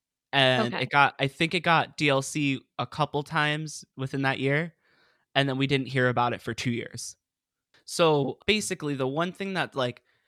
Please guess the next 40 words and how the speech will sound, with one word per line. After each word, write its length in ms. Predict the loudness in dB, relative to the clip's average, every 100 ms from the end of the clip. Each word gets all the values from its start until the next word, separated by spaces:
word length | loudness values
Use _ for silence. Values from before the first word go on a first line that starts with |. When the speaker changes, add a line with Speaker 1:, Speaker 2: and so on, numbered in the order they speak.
| 2
Speaker 1:
I 100 | 2
was 280 | 2 -6 -16 -16
listening 260 | -10 -8 -6
to 40 |
someone 260 | -4 -4 -2
else 200 | -4 -2
talk 220 | -2 0
about 240 | 2 2
it 100 | 2
and 100 | -2
it 40 | -4
was, 140 | -2 -2
and 140 | -2
it 100 | -2
makes 240 | -4 -4 -4
sense 380 | -2 -2 -4
what 140 | -6 -4
they 80 | -4
were 100 | -4
saying. 320 | -4 -4 -2
They 60 |
were 100 | -2
like, 260 | 0 -2 -6 _ _ _
it's 100 | -2
kinda 240 | 0 2
like 200 | -2 -2
someone 300 | -2 -2 -2
was 180 | -4 -8
hanging 320 | 2 2 6
out 160 | 4 4
at 80 | 2
the 120 | 0
office 560 | 0 0 0 0 -2 -4
and 160 | -2
was 160 | -2 -2
like, 240 | -2 -4 _ _ _ _ _ -4
"Wait, 340 | 0 0 -2 _ _ _ -2
guys, 680 | 2 4 2 0 -6 -12 _ _ _ _ _ -4
remember 280 | -2 0 0
arms? 600 | 2 2 2 -2 -8 -14